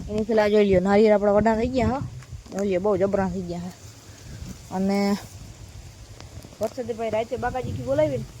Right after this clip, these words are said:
વાત જ ના પૂછો. બાકી જવા જોઈ લ્યો, મુનિ આપણે મીરા હે.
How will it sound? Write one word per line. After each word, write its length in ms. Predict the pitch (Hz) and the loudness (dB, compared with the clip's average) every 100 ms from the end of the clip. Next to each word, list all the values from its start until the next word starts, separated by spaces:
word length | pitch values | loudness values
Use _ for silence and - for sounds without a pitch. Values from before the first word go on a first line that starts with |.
| - 233 | -18 -6
વાત 240 | 233 233 | -6 -6
જ 100 | 196 | -8
ના 120 | 202 | -8
પૂછો. 260 | 185 185 196 - - - - - | -10 -12 -16 -16 -16 -16 -14 -6
બાકી 260 | 196 214 | -2 2
જવા 280 | 208 214 214 | 4 6 6
જોઈ 240 | 214 220 196 | 6 4 2
લ્યો, 120 | 185 | 0
મુનિ 280 | 196 202 202 | 2 2 2
આપણે 200 | 190 175 | 0 0
મીરા 300 | 202 214 220 | 4 4 4
હે. 140 | 240 | 0